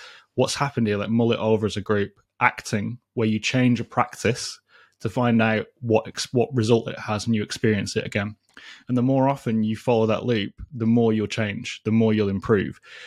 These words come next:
The reason it's called accelerated learning is 'cause there's a million other ways to learn. But if you force yourself through this process again and again and again, that's how you develop things authentically. So what you try and do is put yourself in as many situations as possible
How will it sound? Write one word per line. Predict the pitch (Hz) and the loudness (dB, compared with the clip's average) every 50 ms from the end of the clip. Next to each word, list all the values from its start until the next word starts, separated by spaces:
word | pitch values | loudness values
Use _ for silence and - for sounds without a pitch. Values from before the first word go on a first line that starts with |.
| - - - | -20 -12 -6
The | - 120 | 0 2
reason | 131 135 117 139 | 2 2 2 0
it's | 123 - | -4 -4
called | - 131 113 110 | -2 -2 -2 -2
accelerated | - - - - 135 143 156 143 120 107 98 92 95 | -4 -6 -4 -2 0 2 2 2 2 0 0 -2 -4
learning | 104 104 104 95 110 117 120 | -4 -4 -4 -4 -4 -6 -6
is | 110 - | -4 -2
'cause | - 131 117 | -2 0 0
there's | 131 127 | 0 0
a | 131 | 0
million | 131 143 156 160 135 110 | 0 0 2 2 2 0
other | 110 90 123 123 135 | 0 0 -2 0 0
ways | 113 107 104 98 98 - | 2 2 0 0 -2 -4
to | - 107 107 | -4 -2 0
learn. | 113 123 120 98 82 80 110 123 117 - _ _ - | 2 2 2 2 -2 -2 -4 -4 -4 -6 _ _ -8
But | 127 127 127 | -2 2 2
if | 131 127 - 131 | 2 2 2 0
you | 131 131 127 127 123 - _ _ _ - | 0 2 2 0 -2 -6 _ _ _ 0
force | 139 139 151 143 - - | 2 4 4 4 2 0
yourself | 131 - - 139 123 120 - - | -2 -2 0 0 0 0 -2 -4
through | - 123 117 120 | -2 0 0 2
this | 110 110 - | 0 -2 -4
process | - - 123 120 117 107 - - - 107 104 - - - - - - | -2 2 4 4 4 2 0 -4 -6 -6 -6 -8 -12 -12 -12 -12 -4
again | 104 - 117 117 117 127 131 135 143 - - | 0 2 4 4 4 4 2 0 -2 -6 -6
and | 113 104 | -4 -2
again | 101 104 104 104 104 107 110 120 | 0 0 0 2 2 0 0 -2
and | - 113 | -2 -2
again, | 107 101 101 101 107 117 - _ _ _ _ _ _ _ _ _ _ _ _ _ _ | 0 0 0 0 0 -2 -4 _ _ _ _ _ _ _ _ _ _ _ _ _ _
that's | - 117 110 - | 0 0 0 2
how | - 131 | 2 2
you | 113 110 | 2 2
develop | 101 110 107 101 101 104 - - | 2 0 0 0 0 0 -2 -4
things | - 107 104 107 107 101 - - - - | -4 -4 -2 -2 -4 -6 -8 -10 -8 -4
authentically. | 110 110 170 180 170 - 123 104 - - 104 - - _ _ _ _ - - - - - - - | 0 4 4 4 4 4 2 -2 -2 -4 -8 -8 -10 _ _ _ _ -20 -20 -20 -20 -20 -20 -10
So | - - 127 123 117 113 110 - - - _ _ _ _ _ _ _ _ _ - | -2 2 4 6 6 4 2 0 -4 -10 _ _ _ _ _ _ _ _ _ -2
what | 151 139 135 120 | 0 2 2 2
you | 131 117 | 0 -2
try | - - - 143 151 165 | -2 0 0 2 2 2
and | 170 147 120 110 | 4 2 2 2
do | 104 92 95 95 117 127 - | 0 -2 -4 -4 -6 -4 -4
is | 127 120 | -4 -2
put | - - 151 - | 2 2 2 2
yourself | 123 113 - - 127 120 - - | 2 0 0 0 0 0 0 0
in | 117 113 | -2 -4
as | 110 95 123 | -2 0 0
many | 131 143 151 160 160 | 0 2 2 0 0
situations | 139 - 151 - - - 139 139 135 127 - 123 110 | 0 0 0 -2 0 0 0 2 2 0 -2 -4 -6
as | 107 - | -6 -4
possible | - - 147 156 - - 110 92 95 87 95 92 - | 2 4 4 4 4 2 -2 -2 -2 -4 -4 -6 -10